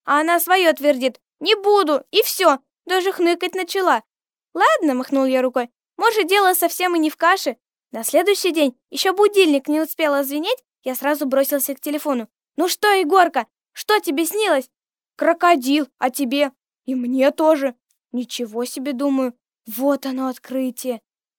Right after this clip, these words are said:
Кое-как оделся, схватил кусок хлеба и бегом во двор, а там уже Егор стоит, булочку жует,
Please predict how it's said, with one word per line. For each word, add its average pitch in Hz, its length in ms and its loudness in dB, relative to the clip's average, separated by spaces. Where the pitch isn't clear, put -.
Кое-как 392 640 0
оделся, 339 500 0
схватил 311 420 -4
кусок 349 340 -6
хлеба 339 400 -2
и 359 120 -2
бегом 330 460 0
во 320 120 2
двор, 277 260 0
а 247 120 -10
там 381 280 0
уже 294 180 -6
Егор 285 320 0
стоит, 262 320 -8
булочку 339 460 -4
жует, 294 300 -2